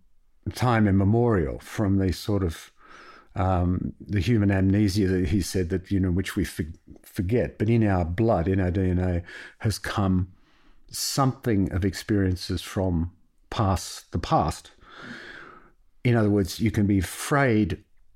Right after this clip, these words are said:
of a certain sound that is, he said, I think he said in his book, an earthquake,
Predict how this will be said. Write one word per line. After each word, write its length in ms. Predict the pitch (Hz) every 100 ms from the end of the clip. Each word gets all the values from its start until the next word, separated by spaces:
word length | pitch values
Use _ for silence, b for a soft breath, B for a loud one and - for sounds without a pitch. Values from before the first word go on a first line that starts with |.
| - -
of 140 | 110
a 60 | 101
certain 360 | - 151 151 98
sound 260 | 120 101
that 120 | 98
is, 240 | 113 92 85 -
he 120 | 85
said, 220 | 117 - 90
I 80 |
think 240 | 107 107 90
he 200 | 64 151
said 280 | 175 - 78
in 80 | 80
his 140 | 82
book, 380 | - - 151 -
an 120 | 90
earthquake, 640 | 120 123 - - - -